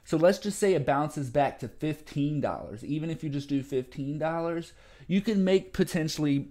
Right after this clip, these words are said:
five dollars per share, um, or if you were able to, you know, that's assuming it goes back up at least five bucks from the nine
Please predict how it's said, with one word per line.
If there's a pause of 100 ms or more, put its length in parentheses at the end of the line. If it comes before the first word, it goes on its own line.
five
dollars
per
share, (500)
um, (320)
or
if
you
were
able
to, (400)
you
know,
that's
assuming
it
goes
back
up
at
least
five
bucks
from
the
nine